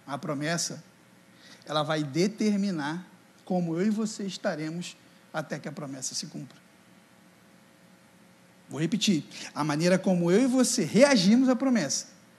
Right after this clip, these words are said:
ela vai determinar como nós estaremos até que a promessa se cumpra. Cristiano, tá difícil. Resume. Você decide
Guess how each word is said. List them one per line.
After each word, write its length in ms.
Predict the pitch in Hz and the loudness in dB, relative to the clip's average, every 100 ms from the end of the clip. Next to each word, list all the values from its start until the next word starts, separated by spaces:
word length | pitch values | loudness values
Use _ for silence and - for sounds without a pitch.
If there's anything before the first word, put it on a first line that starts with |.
| - - | -20 -14
ela 120 | 139 | -10
vai 180 | 127 143 | -6 -4
determinar 800 | 131 202 220 247 240 220 143 - - - - | -2 -2 2 2 2 0 -4 -10 -20 -20 -14
como 220 | - 143 135 | -8 -6 -4
nós 240 | 151 175 | -4 -4
estaremos 440 | - 170 151 175 | -4 -4 -4 -4
até 200 | 170 156 | -6 -6
que 100 | 170 | -8
a 40 | 165 | -8
promessa 520 | 160 147 165 170 180 | -6 -6 -6 -6 -10
se 280 | - - 214 | -8 -4 -4
cumpra. 420 | 208 175 143 - - - - _ _ - | -2 -4 -4 -12 -20 -20 -20 _ _ -4
Cristiano, 280 | - 214 | 0 2
tá 140 | 175 202 | 2 2
difícil. 480 | 190 220 190 180 160 | 2 0 -2 -2 -2
Resume. 540 | 190 180 196 156 127 - - - - - - | -2 0 -2 -2 -8 -14 -20 -20 -20 -20 -20
Você 500 | 120 160 185 - 208 | -6 -2 2 2 0
decide 640 | 202 202 - - 190 160 | 0 -2 -2 -2 -4 -4